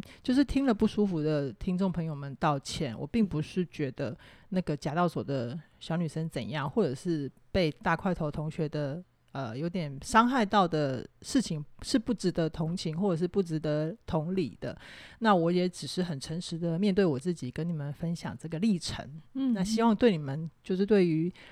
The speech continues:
Speaker 1: 认识自我的这个入口是有帮助的。
Speaker 2: 所以你整合完了之后，你帮自己找到的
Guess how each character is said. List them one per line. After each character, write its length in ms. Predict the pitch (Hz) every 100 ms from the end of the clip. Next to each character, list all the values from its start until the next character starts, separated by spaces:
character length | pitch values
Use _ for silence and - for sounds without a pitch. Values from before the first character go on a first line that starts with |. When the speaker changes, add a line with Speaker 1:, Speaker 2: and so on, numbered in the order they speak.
| -
Speaker 1:
认 140 | 240 202
识 160 | -
自 220 | 202 -
我 220 | 208 139 120
的 120 | 135
这 120 | 165
个 120 | 156
入 200 | 165 202
口 200 | 147 156
是 160 | - 185
有 120 | 143
帮 280 | - 107 127
助 160 | - 165 -
的。 80 | -
Speaker 2:
所 120 | 311
以 40 |
你 80 | 320
整 220 | 302 208
合 240 | 175 180 185
完 220 | 185 170
了 100 | 185
之 180 | 180 202
后， 220 | 196 214
你 100 | 196
帮 280 | 196 185 196
自 120 | 220
己 160 | 196 175
找 240 | 170 165
到 240 | 175 185
的 440 | 170 175 165 165